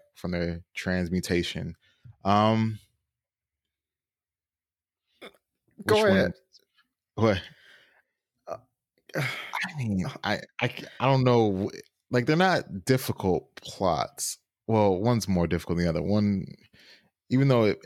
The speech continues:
Speaker 1: even though Hunter x Hunter is simple and it's carried out really well 'cause you got the fight scenes and everything, I'm leaning more towards Hunter x Hunter 'cause even though it's simple, it was well, like, laid out and, like, there was a lot of story to build with it and things like that.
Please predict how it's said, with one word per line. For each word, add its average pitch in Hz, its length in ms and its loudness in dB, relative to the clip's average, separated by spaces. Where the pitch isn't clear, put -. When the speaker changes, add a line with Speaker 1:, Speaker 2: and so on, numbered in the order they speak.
Speaker 1:
even 120 140 0
though 110 60 4
Hunter 104 180 2
x 101 100 2
Hunter 90 80 0
is - 80 -2
simple 123 480 -2
and 92 140 0
it's - 240 -4
carried 104 260 4
out 90 120 4
really 95 160 4
well 95 240 4
'cause 90 120 -4
you 90 80 0
got 85 120 2
the 87 60 -4
fight 92 300 -2
scenes 95 180 0
and 95 80 2
everything, 95 480 -2
I'm 110 200 0
leaning 104 260 2
more 104 140 0
towards 104 200 -2
Hunter 101 200 0
x 101 40 0
Hunter 98 200 -6
'cause 85 460 -10
even 117 160 4
though 110 120 4
it's - 120 0
simple, 101 400 2
it 87 80 2
was 95 180 0
well, 90 500 2
like, 65 280 -2
laid 92 280 2
out 90 380 2
and, 90 360 0
like, 76 180 -6
there 85 100 0
was 82 80 -2
a 85 40 0
lot 82 140 2
of 82 80 -4
story 90 280 0
to 85 80 -2
build 85 240 0
with 85 160 -4
it 82 80 -4
and 80 120 -6
things 85 200 -4
like 80 180 -4
that. 80 220 -4